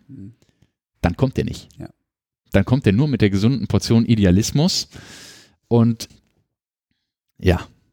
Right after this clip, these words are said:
Speaker 2: möchte aber irgendwann Geld verdienen.
Speaker 1: Ja. Gut, für achtzehn Euro arbeitet der aber auch nicht in einem, äh, weiß ich nicht, in einer Langzeitpflegeeinrichtung oder so ähnliches, ne? Also,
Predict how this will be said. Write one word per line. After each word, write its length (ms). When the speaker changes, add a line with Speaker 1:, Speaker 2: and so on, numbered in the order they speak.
Speaker 2:
möchte 320
aber 280
irgendwann 420
Geld 180
verdienen. 360
Speaker 1:
Ja. 140
Gut, 160
für 140
achtzehn 260
Euro 320
arbeitet 460
der 140
aber 260
auch 160
nicht 160
in 160
einem, 300
äh, 240
weiß 160
ich 60
nicht, 100
in 60
einer 80
Langzeitpflegeeinrichtung 1000
oder 220
so 100
ähnliches, 480
ne? 140
Also, 400